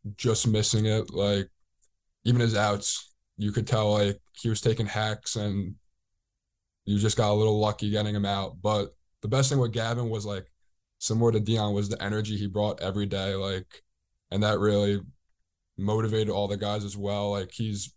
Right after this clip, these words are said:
a lot more than just a great ball player. And I feel like that was one thing with Gavin, his energy. And I always say when your teammates are hitting, it helps you more. So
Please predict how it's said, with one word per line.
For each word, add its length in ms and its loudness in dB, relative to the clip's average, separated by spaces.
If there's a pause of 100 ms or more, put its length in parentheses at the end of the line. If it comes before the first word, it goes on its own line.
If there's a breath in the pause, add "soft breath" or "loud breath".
(100)
a 80 -2
lot 200 2
more 180 2
than 120 0
just 420 -2 (440)
a 60 0
great 260 0
ball 240 4
player. 440 -2
And 460 -6 (460)
I 40 -18
feel 140 2
like 140 -2
that 160 2
was 160 2
one 200 0
thing 400 -4 (500)
with 200 0
Gavin, 560 2
his 180 -2
energy. 640 0
And 280 -6 (800)
I 60 -4
always 220 4
say 180 4
when 440 2
your 140 0
teammates 380 4
are 60 2
hitting, 280 4
it 180 -4 (100)
helps 340 -4
you 120 0
more. 340 0
So 460 -4